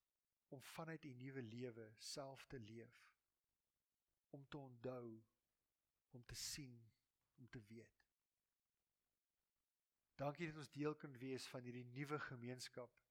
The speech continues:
wat bymekaar kom op 'n Sondag, omdat ons glo in die opgestane Here.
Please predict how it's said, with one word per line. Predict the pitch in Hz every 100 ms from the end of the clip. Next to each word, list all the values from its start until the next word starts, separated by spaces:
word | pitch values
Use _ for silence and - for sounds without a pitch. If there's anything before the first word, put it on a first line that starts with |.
| _ _ _ _ _ _ _ _ _ _ _ -
wat | - 120
bymekaar | 127 135 - 135 135 131
kom | 123 110 107 - - - - - -
op | 131 -
'n |
Sondag, | 117 - 175 147 120 98 101 - - _ _ _ _ _
omdat | - 123 120
ons | 120 -
glo | - - 135 123 123 127
in | 110
die | -
opgestane | 135 131 - 131 - - 117 113 110
Here. | 101 101 98